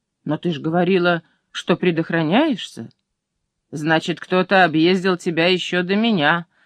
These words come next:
Ловкие тут попались ребята». «От тебя предохранишься», —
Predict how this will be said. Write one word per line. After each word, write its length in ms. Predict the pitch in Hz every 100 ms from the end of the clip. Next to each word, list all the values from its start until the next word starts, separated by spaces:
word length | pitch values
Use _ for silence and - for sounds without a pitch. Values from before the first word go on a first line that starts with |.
| _
Ловкие 600 | 196 175 170 - 294 302
тут 220 | - 190
попались 560 | - 175 175 151 147 -
ребята». 680 | 156 147 160 120 - 101 127 _ _ _ _ _ _ _ _
«От 200 | - 147
тебя 540 | - 160 151 156 165 165 _ _ _ _ _
предохранишься», — 1200 | - 180 175 170 175 160 131 165 - - 156 143